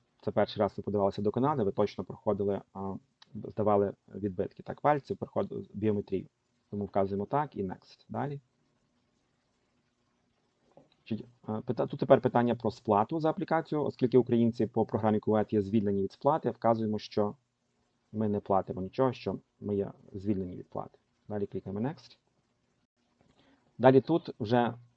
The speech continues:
ще одного члена ви сім'ї можете подати. Перед цим ми подали чоловіка або дружину. Наприклад, зараз ми вказуємо, що ход-, хочемо подати дитину. Так? Клікаємо «next». І зараз все те саме буде. Так? І тут теж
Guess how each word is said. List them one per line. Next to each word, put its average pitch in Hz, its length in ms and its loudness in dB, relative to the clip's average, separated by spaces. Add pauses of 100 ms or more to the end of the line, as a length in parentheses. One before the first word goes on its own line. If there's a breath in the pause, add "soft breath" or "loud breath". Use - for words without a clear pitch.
ще - 260 6
одного 110 240 4
члена 101 240 -2
ви 104 140 0 (120)
сім'ї 107 280 0
можете 101 240 -2
подати. 139 480 2 (280)
Перед 107 180 0
цим 113 120 0
ми 104 80 0
подали 101 260 4
чоловіка 104 340 0
або 98 80 -2
дружину. 135 280 0
Наприклад, 104 320 0
зараз 117 260 2
ми 101 60 0
вказуємо, 104 400 0
що - 200 -6 (160)
ход-, 113 340 2
хочемо 110 300 -2
подати 104 300 0
дитину. 98 380 -2
Так? 139 200 -6 (100)
Клікаємо 101 300 -4
«next». 135 420 -8 (720)
І 117 280 2
зараз - 240 4
все 165 280 4
те 143 200 4
саме 113 320 2
буде. 139 360 -4 (960)
Так? 139 240 -8
І 113 160 -6
тут - 320 -18
теж - 380 2